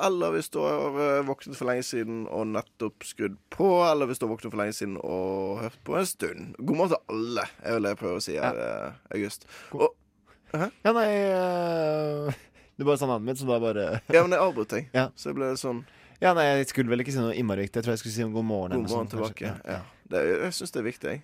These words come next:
Speaker 1: å
Speaker 2: Ja.
Speaker 1: si god morgen om, om morgenen.
Speaker 2: <laughs> Ja.
Speaker 1: Ikke om kvelden. Men, eh, hva skal skje nå, August?
Speaker 2: Eh, nei, du, nå har jeg glemt hva som skal skje. <laughs>
Speaker 1: Helvete
Speaker 2: Nei, ja,
Speaker 1: for deg.
Speaker 2: nei.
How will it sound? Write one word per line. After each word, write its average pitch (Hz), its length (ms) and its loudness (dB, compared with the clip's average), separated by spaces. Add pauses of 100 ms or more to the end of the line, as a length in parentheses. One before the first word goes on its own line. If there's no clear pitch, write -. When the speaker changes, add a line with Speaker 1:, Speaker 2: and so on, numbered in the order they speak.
Speaker 1:
å - 40 -10
Speaker 2:
Ja. 117 80 -2
Speaker 1:
si 117 180 -2
god 107 120 0
morgen 107 300 -2
om, 101 240 -4
om 107 140 -2
morgenen. 104 420 -2 (140)
Speaker 2:
<laughs> 170 480 -2
Ja. 175 40 -6 (760)
Speaker 1:
Ikke - 220 -2
om 101 80 -4
kvelden. - 260 -4 (360)
Men, 185 160 6
eh, 170 680 4
hva 202 200 2
skal - 160 -4
skje 165 160 0
nå, 127 240 4
August? 98 320 0 (920)
Speaker 2:
Eh, 123 760 -2
nei, 143 160 -4
du, 151 60 -2 (100)
nå 147 80 0
har 139 140 2
jeg - 20 -6
glemt 113 180 -2
hva 110 120 -4
som - 100 -14
skal 123 120 0
skje. - 280 -2
<laughs> - 40 -2 (2250)
Speaker 1:
Helvete 294 380 6
Speaker 2:
Nei, 320 180 12
ja, 277 60 8
Speaker 1:
for 254 200 6
deg. 247 300 8
Speaker 2:
nei. 359 200 2